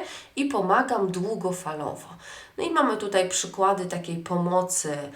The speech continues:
y, programowej w ramach konkretnego sektora, y, na przykład w sektorze edukacji lub zdrowia, kiedy zbuduję szpital. Y,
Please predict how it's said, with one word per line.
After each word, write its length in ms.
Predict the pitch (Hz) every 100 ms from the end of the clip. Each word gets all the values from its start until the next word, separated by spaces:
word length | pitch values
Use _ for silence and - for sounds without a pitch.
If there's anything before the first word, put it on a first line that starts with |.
| - - _
y, 320 | 143 147 147 147
programowej 1300 | 147 190 190 180 165 151 143 139 160 185 247 277 - -
w 100 | 170
ramach 400 | 185 180 170 -
konkretnego 840 | 165 165 165 165 175 180 180 156
sektora, 880 | - - 156 - 151 151 175 220 262 - - - - -
y, 200 | 156 156 156
na 120 | 185
przykład 720 | 185 - 165 160 156 151 151
w 80 | -
sektorze 580 | 165 165 - 160 151 -
edukacji 720 | 170 170 160 147 147 - 175
lub 220 | 160 143
zdrowia, 480 | - 151 147 170 180
kiedy 260 | 165 147
zbuduję 480 | 147 - 151 156 151
szpital. 720 | 147 - 143 139 131 151
Y, 60 | 214